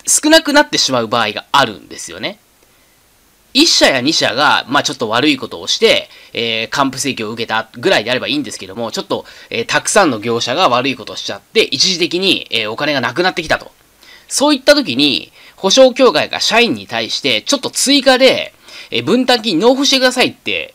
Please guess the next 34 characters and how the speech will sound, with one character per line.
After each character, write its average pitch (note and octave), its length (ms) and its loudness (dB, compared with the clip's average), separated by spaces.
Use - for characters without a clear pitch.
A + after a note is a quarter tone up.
い D#3 120 -2
う E3 60 2
こ F3 100 -2
と B2+ 80 -2
が G2 120 -8
で B2+ 220 -2
き F#3 140 -6
る G#2+ 140 -6
ん - 140 -20
で - 120 -12
す - 160 -8
ね。 C#3 220 -6
え B2+ 80 0
ー、 - 60 0
こ C#4 160 2
れ E4 140 4
が E4 360 4
特 C#3+ 200 -2
別 C#3 180 0
弁 C#3 160 0
済 C3 180 0
業 B2+ 140 0
務 G#2 160 -8
保 B2+ 80 -8
証 A#2 160 0
金 C3 220 -4
分 A2+ 240 -6
担 G#2+ 220 -4
金 G2+ 220 -14
な F2+ 120 -14
ん - 40 -20
で - 60 -20
す - 120 -8
よ。 - 120 -18